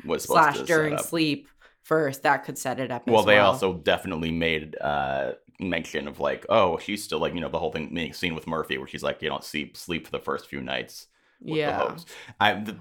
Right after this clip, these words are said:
Speaker 2: Well, that, then the question becomes, does every Prime have this experience, or is
Speaker 1: Yeah.
Speaker 2: Clark special?
Speaker 1: Yeah, it's a little unclear because obviously the Riker, you have a whole thing about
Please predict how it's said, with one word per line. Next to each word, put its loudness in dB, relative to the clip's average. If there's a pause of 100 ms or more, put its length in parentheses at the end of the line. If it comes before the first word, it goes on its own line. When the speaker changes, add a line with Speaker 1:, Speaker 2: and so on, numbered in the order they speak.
Speaker 2:
Well, 8
that, 4
then 0
the -2
question -4
becomes, -4 (1080)
does -2
every 2
Prime 2
have 0
this -8
experience, 4
or 8
is 8
Speaker 1:
Yeah. 2
Speaker 2:
Clark 6
special? -2
Speaker 1:
Yeah, 6
it's 0
a 0
little 4
unclear 4
because 0 (640)
obviously 4
the 4
Riker, 4
you 0
have 2
a -4
whole -2
thing -2
about 0